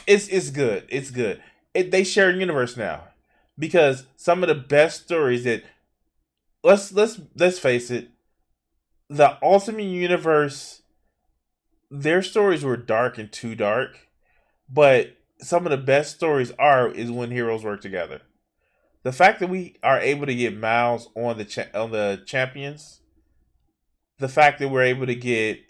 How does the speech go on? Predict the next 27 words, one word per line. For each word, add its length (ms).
you 140
know, 180
certain 340
people 460
interacting 560
and 80
working 280
together, 500
it, 300
that's 340
one 140
of 100
the 80
best 320
things 220
about 260
Marvel. 480
I 80
mean, 240
like, 260
yes, 400
sometimes 640
it's 180
so, 320
it's 220
so 180
crazy. 600